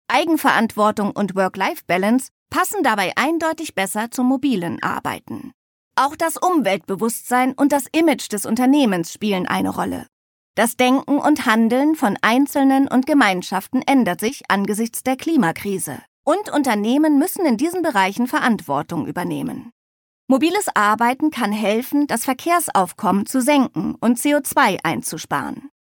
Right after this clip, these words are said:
Und auch zur Lösung gesellschaftlicher Probleme wie Landflucht, Wohnungsmangel und Pflege kann es einen Beitrag leisten. Drittens, wie mobiles Arbeiten im Unternehmen umgesetzt wird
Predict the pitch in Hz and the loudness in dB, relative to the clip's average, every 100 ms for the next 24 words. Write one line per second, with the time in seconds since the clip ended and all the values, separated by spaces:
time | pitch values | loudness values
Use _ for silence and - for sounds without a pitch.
0 | _ _ - 262 - 320 - - 277 254 | _ _ 0 0 4 2 0 -4 0 0
1 | 349 330 226 214 202 240 320 277 240 233 | 0 0 0 0 0 0 0 -2 -2 -2
2 | 214 202 196 180 247 311 233 196 185 214 | -2 -4 -4 -2 2 4 4 2 0 2
3 | 294 - 262 254 - - - 202 311 349 | 2 2 0 0 -2 -20 -10 -4 0 2
4 | 269 - 247 240 - 185 - 202 220 233 | 2 2 2 2 0 -4 -4 -2 0 0
5 | 233 - _ _ _ _ 277 233 240 - | -2 -4 _ _ _ _ -2 -2 -2 -2
6 | 277 269 208 - 175 165 180 185 - - | -2 0 -2 -2 -6 -6 -6 -6 -8 -10
7 | 180 196 _ _ _ _ _ _ _ _ | -12 -14 _ _ _ _ _ _ _ _
8 | _ _ _ - 240 247 240 311 494 - | _ _ _ -6 -2 0 2 0 0 -10
9 | - _ _ _ _ _ - 311 320 254 | -12 _ _ _ _ _ 2 4 4 2
10 | 381 415 - 214 220 220 240 240 254 240 | 0 0 2 2 4 4 2 2 0 2
11 | 269 285 269 220 208 190 220 262 294 269 | 0 2 2 2 0 0 4 4 4 0
12 | 269 - 208 254 262 | -2 -6 -2 -2 -2